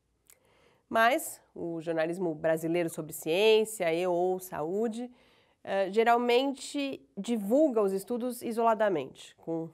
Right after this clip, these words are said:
destaque aos seus aspectos mais bombásticos e com pouca ou nenhuma menção às suas limitações e às incertezas presentes tanto na prática científica quanto no cotidiano da medicina e de outras áreas da saúde.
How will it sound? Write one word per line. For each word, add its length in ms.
destaque 880
aos 240
seus 180
aspectos 560
mais 480
bombásticos 840
e 200
com 180
pouca 520
ou 60
nenhuma 520
menção 580
às 200
suas 240
limitações 800
e 200
às 200
incertezas 1120
presentes 600
tanto 480
na 160
prática 460
científica 720
quanto 480
no 120
cotidiano 560
da 120
medicina 920
e 320
de 220
outras 340
áreas 240
da 100
saúde. 560